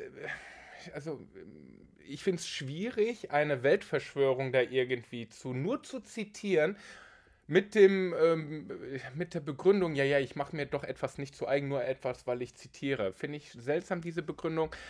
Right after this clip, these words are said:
Aber gut, dann hab ich mich mal, ähm, ähm, einer Diskussion gestellt. Wir waren komplett konträrer Meinung. Und dann meinte ich wirklich, „Du, ähm, ich hab deine Meinung verstanden.“ Er war, äh,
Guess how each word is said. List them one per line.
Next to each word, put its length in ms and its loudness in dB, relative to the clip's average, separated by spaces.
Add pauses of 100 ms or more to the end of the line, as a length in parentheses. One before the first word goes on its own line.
(140)
Aber 200 8
gut, 220 4
dann 120 0
hab 120 4
ich 160 -6
mich 220 -8
mal, 380 -2
ähm, 440 -2
ähm, 500 -6 (380)
einer 320 2
Diskussion 640 -6
gestellt. 600 4 (320)
Wir 120 -8
waren 240 4
komplett 320 -2
konträrer 460 -2
Meinung. 460 -4 (800)
Und 140 6
dann 120 8
meinte 300 6
ich 140 -4
wirklich, 420 0
„Du, 360 -2 (140)
ähm, 600 4
ich 380 -10 (180)
hab 180 -4
deine 200 2
Meinung 280 -2
verstanden.“ 880 -4
Er 140 -4
war, 260 -6
äh, 440 -16